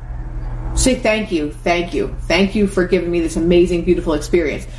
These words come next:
You're already expressing gratitude for something that's not in your three-dimensional world, but it's already in the imagination. It's already impressing the subconscious mind.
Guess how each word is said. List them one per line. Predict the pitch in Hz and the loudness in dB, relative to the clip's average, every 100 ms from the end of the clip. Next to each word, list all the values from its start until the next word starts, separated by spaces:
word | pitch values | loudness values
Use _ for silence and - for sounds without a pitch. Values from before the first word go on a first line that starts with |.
| - | -2
You're | 233 214 | 2 4
already | 233 285 277 | 4 4 0
expressing | 233 - 214 202 196 | -4 -2 -2 0 0
gratitude | 190 185 196 214 208 196 | 2 2 0 -4 -8 -6
for | 185 | -4
something | 202 185 185 | -2 0 0
that's | 180 175 | 0 0
not | 208 294 | 2 2
in | 302 | 0
your | 262 | -2
three-dimensional | - 247 240 220 208 220 196 | -2 -2 0 0 0 0 2
world, | 220 202 | 4 2
but | 180 | -2
it's | 170 - | -2 2
already | 202 220 202 202 | 4 2 2 2
in | |
the | 190 | 2
imagination. | 175 170 170 165 165 165 | 0 -2 -4 -4 -4 -2
It's | 151 - | -4 0
already | 175 233 254 240 | 4 4 2 0
impressing | 220 196 196 196 190 | 0 0 0 0 -2
the | |
subconscious | 170 139 - 165 160 156 | 0 -2 0 -2 -2 -2
mind. | 160 127 | 0 0